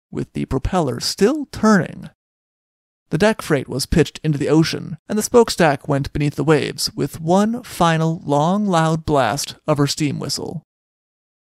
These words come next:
The passengers on board of the Beaver were shocked to find that they could hear the air slowly hissing through the deck of the Celia as she sank,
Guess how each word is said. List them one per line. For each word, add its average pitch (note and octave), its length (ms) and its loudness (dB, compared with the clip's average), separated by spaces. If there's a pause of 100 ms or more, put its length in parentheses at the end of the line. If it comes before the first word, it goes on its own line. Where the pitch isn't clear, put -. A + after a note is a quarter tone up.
(160)
The - 80 -12
passengers - 680 -2
on C3+ 280 -4
board C#3 280 4
of C#3+ 180 -2
the C#3+ 80 -2
Beaver D3 480 0
were E3+ 100 0
shocked A3+ 360 2
to G3 80 -2
find D3 440 0
that - 80 -14
they F3 80 2
could E3+ 140 -2
hear A#3 420 0
the A3 160 -4
air F3 260 2
slowly F#3+ 540 0
hissing C#3+ 540 -2 (160)
through F3 180 0
the F3+ 100 6
deck D#3 360 -2
of D#3 160 -6
the E3+ 80 -2
Celia - 420 2
as - 160 -6
she C#3 140 -6
sank, - 560 -4